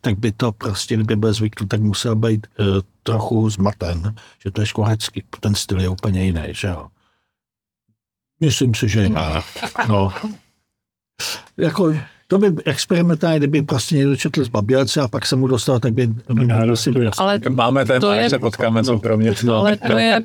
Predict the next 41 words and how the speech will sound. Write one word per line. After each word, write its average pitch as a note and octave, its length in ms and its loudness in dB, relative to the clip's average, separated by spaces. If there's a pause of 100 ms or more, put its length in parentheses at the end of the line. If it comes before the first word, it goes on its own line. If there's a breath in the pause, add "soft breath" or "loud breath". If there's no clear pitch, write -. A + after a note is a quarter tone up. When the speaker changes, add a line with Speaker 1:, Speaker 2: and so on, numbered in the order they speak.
(140)
Speaker 3:
pravda G#3+ 480 2
o G3+ 240 2
mnoha G3 340 0
škoreckých F3 640 -4
Speaker 1:
Ano. A#2+ 200 2
Speaker 3:
knihách. D3+ 280 -2
Speaker 2:
Ale D3+ 360 2
Speaker 3:
Jako D#3 200 0
on F3+ 200 0
to G3 160 2
dokázal. E3 580 -2
Speaker 2:
To C#3 80 -6
z - 120 -8
toho E3+ 260 -4
Škoreckého D3+ 600 -4
zbylo E3 220 -4
do D3+ 140 -2
dneška. B2 580 -4
Speaker 1:
A - 40 -2
musíme A#2 360 2
to C3 120 0
říct A#2 180 2
strašně B2 440 -2
rychle. A2 220 -4
Speaker 2:
No D3 60 -2
právě, E3 360 -2
no. A2 180 0
Speaker 1:
No. G#2 120 0
Speaker 2:
To G2+ 100 -2
je F3+ 80 0
strašně A3 280 -4
důležitý, A3 420 0
jako E3+ 180 -2
jestli B2+ 180 2
Speaker 1:
No. G2 60 -2
Speaker 2:
přežil D3 420 0
nebo D3 160 0
nepřežil, D3 500 -2
Speaker 1:
Co D3+ 60 2
Speaker 2:
jako C3+ 180 0
Speaker 1:
myslíš? - 640 -6